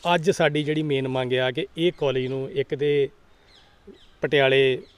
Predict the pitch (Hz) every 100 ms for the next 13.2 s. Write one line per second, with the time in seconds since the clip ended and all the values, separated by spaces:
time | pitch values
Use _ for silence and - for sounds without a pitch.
0 | - 139 127 127 127 127 123 123 - _
1 | - - _ _ _ - 135 123 120 117
2 | 120 127 127 117 131 127 120 120 117 117
3 | 117 113 117 123 117 120 117 113 - -
4 | - _ - 139 143 127 123 127 135 139
5 | 131 139 131 120 127 131 131 127 123 120
6 | 123 123 123 120 127 - 120 - - -
7 | - - - - - - - 170 180 180
8 | - 147 147 151 143 139 143 147 151 156
9 | 135 123 123 131 147 139 131 123 127 123
10 | 120 120 113 123 120 120 120 117 117 117
11 | 113 117 117 - 123 139 147 135 127 131
12 | 139 139 127 127 120 120 120 - 123 120
13 | 113 123